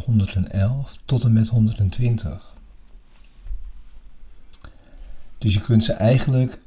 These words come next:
alle tien dagen vanaf vandaag gebruiken. Dezezelfde meditatie. Dezezelfde begeleide meditatie. En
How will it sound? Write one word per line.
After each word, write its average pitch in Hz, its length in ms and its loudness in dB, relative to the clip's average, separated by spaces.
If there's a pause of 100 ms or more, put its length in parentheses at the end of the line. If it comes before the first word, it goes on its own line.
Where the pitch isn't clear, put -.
(120)
alle 131 320 4
tien 127 220 6
dagen 110 680 6 (200)
vanaf 107 320 4
vandaag 95 800 2
gebruiken. 92 800 4 (720)
Dezezelfde 98 1120 4
meditatie. 101 1000 0 (1700)
Dezezelfde 98 600 6
begeleide 98 600 4
meditatie. 98 880 -2 (2500)
En 127 460 6